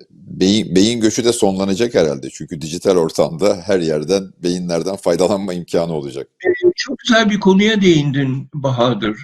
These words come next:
Speaker 2: Beyin göçü gerçekten beyin göçü mü acaba diye de bakalım. E, bu, e, yurt dışına giden diyelim akademisyenlerimiz veyahut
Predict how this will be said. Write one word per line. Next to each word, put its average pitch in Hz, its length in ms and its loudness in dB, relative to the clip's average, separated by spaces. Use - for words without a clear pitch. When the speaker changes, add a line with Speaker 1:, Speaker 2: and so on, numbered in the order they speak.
Speaker 2:
Beyin 233 400 0
göçü 233 300 -2
gerçekten 180 680 0
beyin 165 240 4
göçü 131 320 0
mü 104 180 -2
acaba 117 380 -4
diye 107 180 -2
de 135 140 0
bakalım. 90 340 -6
E, 139 480 0
bu, 190 400 0
e, 160 80 2
yurt 160 500 2
dışına 160 360 4
giden 131 640 0
diyelim 127 640 4
akademisyenlerimiz 113 1500 -2
veyahut 127 800 0